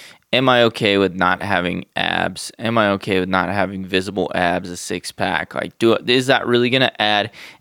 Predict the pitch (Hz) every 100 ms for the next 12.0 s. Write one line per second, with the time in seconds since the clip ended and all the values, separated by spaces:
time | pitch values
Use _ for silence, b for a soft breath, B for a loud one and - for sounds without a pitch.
0 | _ 147 175 190 - 131 120 117 113 110
1 | - _ _ - - 113 113 - 107 95
2 | 95 95 90 - 101 98 98 95 95 95
3 | 98 95 92 - 98 92 104 95 87 -
4 | - 104 98 92 - 90 92 - 98 95
5 | 95 - 95 - 110 92 92 - 101 95
6 | 95 B B B - 135 156 196 190 170
7 | 131 151 135 123 117 - 101 - 135 131
8 | 131 101 104 113 123 - 104 104 101 101
9 | 101 95 - B B B B _ 123 117
10 | - 107 104 107 113 113 113 113 113 110
11 | 113 - 117 107 - 110 110 110 107 -